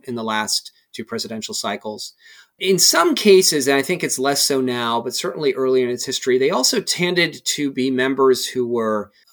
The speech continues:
less mainstream. And I don't mean that ideologically, but, um, sort of less interested in pursuing a classic legislative or political career where, you know, to get along, you go along, as, as the saying goes, a former speaker, Sam Rayburn, once said.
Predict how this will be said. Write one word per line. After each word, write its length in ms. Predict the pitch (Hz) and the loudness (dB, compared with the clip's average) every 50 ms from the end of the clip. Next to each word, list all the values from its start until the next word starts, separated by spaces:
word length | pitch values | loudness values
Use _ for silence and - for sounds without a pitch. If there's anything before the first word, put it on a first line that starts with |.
| _ - - | _ -20 -10
less 300 | 139 151 170 165 160 160 | -4 0 0 2 2 2
mainstream. 960 | 151 147 143 151 156 147 - - - - 143 139 147 151 156 165 180 190 202 202 196 185 - | 2 2 2 2 2 2 2 2 2 0 -2 0 0 0 2 2 4 4 4 2 0 -4 -6
And 100 | 156 143 | -4 -2
I 60 | 147 | 0
don't 180 | 147 165 170 190 | 0 -2 -2 -2
mean 120 | 160 156 | -2 -2
that 140 | 147 139 135 | 0 0 0
ideologically, 1000 | 113 131 127 131 127 120 117 117 120 113 117 123 - - 113 101 87 - 110 113 | 0 0 2 2 2 2 2 0 -4 -4 -6 -8 -8 -8 -10 -10 -8 -10 -10 -8
but, 280 | - 123 117 113 - - - | -6 -6 -6 -6 -6 -8 -6
um, 300 | 127 123 123 123 123 120 | -4 -2 -2 -2 -4 -4
sort 200 | - - 190 170 | -4 -2 -2 -2
of 100 | 131 131 | -4 -4
less 360 | 135 131 147 151 160 156 - | -4 0 2 2 4 2 2
interested 480 | - 156 135 - 160 139 - - 151 139 | 0 -2 -4 -4 -4 -4 -4 -2 0 0
in 100 | 131 113 | 0 -2
pursuing 540 | - - 107 - - 143 135 131 127 117 104 | -2 -6 -6 -4 -2 0 0 0 0 -2 -4
a 60 | 101 | -6
classic 640 | - - - 123 104 104 107 - 120 - - - - _ _ | -10 -6 -4 -2 -2 0 -2 -4 -4 -6 -10 -14 -20 _ _
legislative 560 | 123 127 117 120 113 - - 117 110 113 104 | -6 -6 -4 -4 -4 -4 -2 -2 -4 -4 -4
or 80 | 104 98 | -6 -8
political 460 | - - 120 117 107 107 - 104 98 | -8 -8 -8 -8 -8 -6 -8 -10 -10
career 600 | - - 107 101 104 107 104 98 98 98 95 - - - - - _ _ _ _ | -10 -10 -10 -10 -8 -6 -6 -4 -4 -6 -8 -10 -14 -20 -20 -20 _ _ _ _
where, 360 | 107 107 110 107 107 104 104 | -8 -6 -4 -2 -2 -2 -4
you 180 | 101 - 113 113 | -6 -8 -10 -10
know, 180 | 104 90 90 - | -10 -10 -12 -14
to 120 | - - | -8 -2
get 160 | 123 147 147 | 0 2 2
along, 440 | 147 143 139 135 131 135 135 131 120 | 4 4 4 4 2 2 0 -2 -4
you 100 | 123 120 | -6 -2
go 200 | 117 139 147 143 | 0 2 4 4
along, 360 | 135 127 113 107 104 104 107 | 4 4 2 0 0 -2 -4
as, 280 | 104 104 - - - - - - | -6 -4 -6 -6 -6 -8 -14 -10
as 120 | 117 - | -10 -8
the 80 | - - | -4 -4
saying 280 | - - 123 120 120 110 | -2 -2 -2 -2 -2 -4
goes, 200 | 113 110 101 101 | -4 -6 -6 -8
a 60 | 104 | -10
former 280 | - - 117 110 107 | -10 -10 -8 -6 -6
speaker, 320 | 101 - - - - - 110 | -6 -8 -10 -10 -8 -8 -8
Sam 280 | - - 113 110 107 | -6 -6 -6 -6 -6
Rayburn, 300 | 107 104 101 110 104 101 | -6 -6 -6 -6 -8 -10
once 200 | 101 107 104 - | -10 -8 -6 -6
said. 240 | - 120 98 90 - | -6 -4 -6 -8 -10